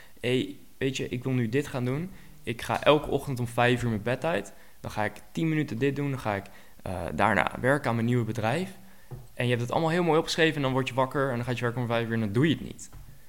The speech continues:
Maar jij hebt het tegen jezelf gezegd. Waarom doe je het dan niet?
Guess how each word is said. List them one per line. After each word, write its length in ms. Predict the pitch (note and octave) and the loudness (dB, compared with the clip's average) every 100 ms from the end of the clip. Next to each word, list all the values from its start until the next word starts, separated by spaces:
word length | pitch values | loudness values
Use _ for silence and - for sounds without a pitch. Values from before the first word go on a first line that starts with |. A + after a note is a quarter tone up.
| - | -4
Maar 120 | A2+ | 2
jij 140 | A#2 D3 | 6 6
hebt 120 | E3+ | 4
het 80 | C#3 | 2
tegen 180 | C#3 | 0
jezelf 260 | B2+ B2+ B2+ | 2 2 2
gezegd. 520 | A2+ D3+ D3+ - - - - - - | 2 4 4 2 -8 -16 -18 -18 -2
Waarom 200 | C3+ E3+ | 2 4
doe 100 | F3+ | 6
je 60 | A3+ | 6
het 100 | D3 | 6
dan 120 | G#2 | 0
niet? 240 | - - | -4 -10